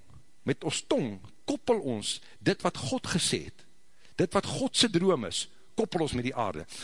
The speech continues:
Jy weet, jy kan 'n kragstroom, hierdie kragdrade wat die ouens nou so bou met hierdie hoogspanning, daar's enorm baie krag in, maar as dit nie gegrond word nie, beteken dit niks. Dis net 'n potensiaal. En besef jy,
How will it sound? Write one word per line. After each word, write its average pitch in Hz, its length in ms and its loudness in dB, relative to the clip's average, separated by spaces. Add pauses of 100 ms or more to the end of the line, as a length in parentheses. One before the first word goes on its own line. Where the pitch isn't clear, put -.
(120)
Jy 131 80 6
weet, 185 160 2
jy 202 80 6
kan 190 180 4
'n 175 100 0
kragstroom, 208 580 4
hierdie 147 300 0
kragdrade 139 560 2
wat 123 120 2
die 120 80 -2
ouens 123 160 0
nou 117 120 2
so 117 140 2
bou 110 180 4
met 101 140 -4
hierdie 113 220 0
hoogspanning, 110 580 -2 (280)
daar's 151 220 4
enorm 208 760 4
baie 139 220 2
krag 127 360 0
in, 110 100 0
maar 131 120 2
as 139 80 0
dit - 180 0
nie 220 100 -2
gegrond 202 460 0
word 113 240 -4
nie, 92 140 -6 (260)
beteken - 380 0
dit - 160 -6
niks. - 280 -6
Dis 113 140 -2
net 131 180 0
'n 135 40 2
potensiaal. 104 640 -6 (720)
En 131 100 2
besef 220 240 2
jy, 220 140 2